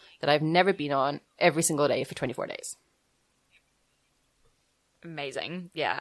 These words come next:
Speaker 2: I think that's, like, the easy part in this whole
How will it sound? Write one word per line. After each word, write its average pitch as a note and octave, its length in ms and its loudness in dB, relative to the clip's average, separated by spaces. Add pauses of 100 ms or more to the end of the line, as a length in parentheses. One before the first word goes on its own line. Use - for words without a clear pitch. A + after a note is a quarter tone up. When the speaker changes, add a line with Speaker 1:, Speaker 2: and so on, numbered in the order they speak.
Speaker 2:
I E3 60 -2
think D#3+ 160 -8
that's, - 360 -2
like, F3 220 2 (580)
the G3+ 280 -2
easy G3+ 320 -2
part D#3 340 4 (200)
in E3+ 120 -2
this D#3+ 160 -4
whole D#3 480 0